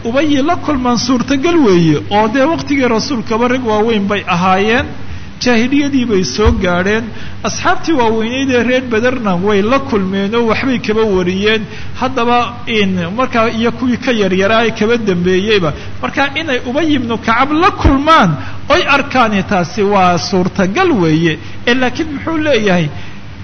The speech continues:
riwaayo riwaayaadka ka mid ah kuma hayno, ama riwaayo gaar ahaanteeda Ubay iyagoo leh arkay ru'yadii, ama iyagoo wax ka maqlay oo, oo xadathanii ama samictu midkood leeyahay. Xadiidkina waa xadiid, ama labadan xadiid ee mid kasta,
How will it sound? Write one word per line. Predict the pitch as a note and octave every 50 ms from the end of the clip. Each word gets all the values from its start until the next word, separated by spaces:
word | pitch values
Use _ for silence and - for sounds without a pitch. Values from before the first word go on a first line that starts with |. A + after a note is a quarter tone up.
| - - -
riwaayo | A3 G3+ G3+ G#3 A3 B3+ D#4+ D#4+
riwaayaadka | C4+ B3 C4 A3 G#3+ G#3+ A3+ B3 D4 C4+ A#3 - - A3+ G#3 - -
ka | - C#4+
mid | D4 C#4 C4 C4 C4
ah | A#3 A#3 A3
kuma | A#3 - A3+ G#3+ B3+ D4+
hayno, | B3+ B3 B3 A3 C4+ C4 B3+
ama | A#3 A3 B3 C4
riwaayo | B3 A3+ G#3 G#3 G#3 A3 B3 C#4 C4
gaar | A3+ G#3 G3+ G3 F#3+
ahaanteeda | F#3+ F3 F#3 A#3 C#4 C4+ C4 C4+ B3+ G#3+ F#3 F3 E3+ E3+ D#3+ D3 - - - - - - - - - -
Ubay | G3 G3+ A#3+ B3+ A#3 G3+ G3+ -
iyagoo | A3 G#3+ A3 A3+ G#3+ G#3+ G#3 G#3 G#3+
leh | G#3+ A3 G3 G3+ - - - -
arkay | F#3+ F3+ F3 - - - G#3+ A#3 C4+ C4+ C4+ - - - - - - - - - - - - - -
ru'yadii, | F#3 F3+ F3+ G3+ G3+ F#3 F#3+ E3+ D#3+ - - - - - -
ama | - G3+ A#3+ D4 D4 -
iyagoo | A#3+ A#3+ B3+ B3 A#3+ A#3 A3 A3 G#3 F#3+
wax | - - - -
ka | - C4
maqlay | A#3+ G3+ F#3 F3 - G3+ G#3 A#3 A#3+ -
oo, | F#3+ G#3 G#3 G3 F3+ F#3
oo | F#3
xadathanii | - - G3 F3+ G#3+ C4 - - G#3 G3 G3+ G#3
ama | G3 F3+ F#3 G#3 G#3
samictu | - G#3+ G3 G#3 A3+ G#3 F#3+ - G3+ F#3+
midkood | G3 F#3 - - - G#3 F#3+ F#3+ G3+
leeyahay. | A3+ F3+ E3 D#3+ D#3+ D3+ D3+ E3 D3 - - - - - - - -
Xadiidkina | - F#3+ G3+ C4 A3+ - - - G3 G#3 G#3
waa | G3+ G3 F3+ E3+
xadiid, | G3+ - F#3 E3+ F#3+ G#3 - -
ama | G#3 G3 G#3 G#3+
labadan | G#3+ G#3 G3+ G#3+ A3+ A3+ A3+ G#3+ F#3+
xadiid | - F#3+ G3 A3+ A#3+ A#3 A#3
ee | A3
mid | G#3+ A#3+ A#3 -
kasta, | G#3 G3 - - G3 F3+ F3+ F#3